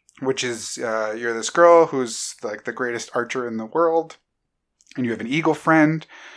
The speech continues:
and it's an open world game that has no map,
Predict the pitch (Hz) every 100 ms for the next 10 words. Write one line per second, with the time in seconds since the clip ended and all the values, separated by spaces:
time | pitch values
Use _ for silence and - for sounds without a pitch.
0 | - _ 127 117 117 113 113 113 127 123
1 | 165 160 180 160 170 151 - 147 151 151
2 | 156 - _ _ _ _ _ _ _ -
3 | 120 - _ _ _ - - 131 117 131
4 | 104 107 113 104